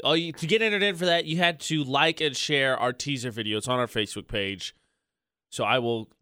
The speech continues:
that's on five or six posts down. You'll, you'll know it when you see it. It was a ton of fun. Uh, I'm excited, regardless of the outcome, to see how our vote went from yesterday's debate at eight. I'm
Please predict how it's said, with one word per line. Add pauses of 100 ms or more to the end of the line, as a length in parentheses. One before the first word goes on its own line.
(220)
that's (160)
on (280)
five
or
six
posts
down.
You'll,
you'll
know
it
when
you
see
it. (420)
It
was
a
ton
of
fun. (960)
Uh, (460)
I'm
excited,
regardless
of
the
outcome,
to
see (560)
how
our (180)
vote
went
from
yesterday's
debate
at
eight.
I'm